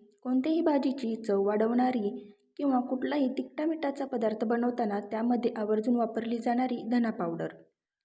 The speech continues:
ज्या पदार्थामध्ये आपण धना पावडर घालू, तो पदार्थ अतिशय टेस्टी आणि खमंग असा तयार होतो. विकतच्या मिळणाऱ्या धना पावडरपेक्षा देखील अतिशय उत्कृष्ट दर्जाची धना पावडर आपण घरच्या घरी तयार करू शकतो. त्यासाठी व्हिडिओ शेवटपर्यंत पाहत राहा.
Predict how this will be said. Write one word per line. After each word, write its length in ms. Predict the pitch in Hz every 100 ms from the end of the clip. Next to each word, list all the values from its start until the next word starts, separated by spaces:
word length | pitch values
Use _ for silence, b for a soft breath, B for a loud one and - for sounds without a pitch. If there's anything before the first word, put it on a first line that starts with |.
| 269
ज्या 120 | 277
पदार्थामध्ये 680 | 285 277 269 277 269 247 -
आपण 280 | 220 214
धना 180 | 208 208
पावडर 360 | 214 233 233 226
घालू, 300 | 247 226 214 247
तो 80 | 285
पदार्थ 460 | 294 302 285 - 254 254 B B B -
अतिशय 360 | 269 285 285 269
टेस्टी 480 | 277 277 262 240 240
आणि 180 | 247 247
खमंग 320 | 240 233 233
असा 200 | 202 214 233
तयार 280 | 254 196 180
होतो. 480 | 180 180 190 185 B B B B _ _ _ 262
विकतच्या 540 | 233 226 285 285 247 220
मिळणाऱ्या 440 | 220 226 240 226
धना 240 | 220 220
पावडरपेक्षा 680 | 233 262 254 254 247 214 -
देखील 360 | 226 233 - 190 -
अतिशय 380 | - 254 254 220 214
उत्कृष्ट 420 | 220 - 269 277
दर्जाची 480 | 247 247 233 240 233
धना 240 | 196 208 220
पावडर 380 | 240 214 196 -
आपण 260 | 202 208
घरच्या 340 | 202 208 - 240
घरी 260 | 240 202 -
तयार 200 | 220 175
करू 220 | - 175
शकतो. 460 | 180 175 - 180 180 B B -
त्यासाठी 440 | 226 262 254 240
व्हिडिओ 280 | 233 202 220
शेवटपर्यंत 640 | - 214 196 202 220 247
पाहत 380 | - 220 190 185
राहा. 240 | 190 185